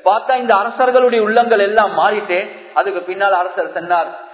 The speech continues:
"இவர்கள் எந்த குர்ஆன் ஓதுறாங்களோ அதே மாதிரி தான் எங்களோட பைபிள்லயும் இருக்குது, எனவே இவர்களுடைய விஷயத்துல நாங்க ஒன்றும் செய்ய மாட்டோம்" என்று அப்படியே விட்டுட்டான். ஆனா அம்ர் இப்னுல் ஆஸ் போகக்கூடிய நேரத்துல சும்மா போகல, அவர் ஒரு வார்த்தை,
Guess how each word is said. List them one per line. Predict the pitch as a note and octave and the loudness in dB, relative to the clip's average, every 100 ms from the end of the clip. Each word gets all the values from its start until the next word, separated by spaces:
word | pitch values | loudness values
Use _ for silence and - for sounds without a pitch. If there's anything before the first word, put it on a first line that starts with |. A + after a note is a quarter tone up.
| - | -8
"இவர்கள் | F#3 A#3 A3+ A3+ G#3 G3+ | -2 0 2 0 0 -2
எந்த | F#3 A#3+ B3+ | -6 -4 -2
குர்ஆன் | - F#3 G#3 A#3+ | 0 0 0 -2
ஓதுறாங்களோ | G#3+ A3 A3 F#3 E3+ A3+ | -2 0 0 0 0 0
அதே | E3+ D#3 A3+ | -2 -2 -4
மாதிரி | B3+ A#3+ A3+ G3 | 0 -2 -2 -2
தான் | G#3+ | -2
எங்களோட | G#3+ F3+ | -2 -4
பைபிள்லயும் | D#3+ D#3+ F#3 F#3+ F#3+ F3+ E3 | -2 -4 -2 -2 0 -4 -4
இருக்குது, | F3 F#3+ G3 G3+ - - - | -6 -4 0 0 0 -8 -16
எனவே | - F#3+ F#3 | -8 -2 -2
இவர்களுடைய | G3 G#3+ F#3+ F3 D#3+ | -2 -2 -2 -4 -8
விஷயத்துல | D#3+ F#3 F3+ | -8 -8 -8
நாங்க | D#3+ E3 D#3+ | -4 -4 -4
ஒன்றும் | D#3 D3 - | -8 -8 -8
செய்ய | F3 F3+ | -6 -4
மாட்டோம்" | E3 E3+ F3 F3 | -2 -2 -4 -6
என்று | E3+ | -4
அப்படியே | D3 D3+ D3+ | -4 -4 -10
விட்டுட்டான். | D#3+ - A2+ - - _ _ _ _ _ _ _ _ _ _ _ | -10 -14 -14 -14 -16 _ _ _ _ _ _ _ _ _ _ _
ஆனா | - G#3+ B3 | -2 0 0
அம்ர் | C#4+ | 0
இப்னுல் | D4 C#4+ C4 A#3 | 0 2 4 4
ஆஸ் | B3+ C#4+ - | 2 0 2
போகக்கூடிய | B3+ C4+ C#4 B3+ | 2 4 0 0
நேரத்துல | A#3 C4 C4+ B3 | 0 0 0 -2
சும்மா | A#3+ A#3+ | -2 -2
போகல, | A#3+ G#3 F#3 F3 D3 G#2+ - - - - _ | 2 4 4 2 0 -2 -8 -16 -20 -20 _
அவர் | - F3+ G3+ | -2 2 2
ஒரு | F#3+ F3+ | 2 2
வார்த்தை, | F3+ G#3+ A3+ - | 2 2 -2 0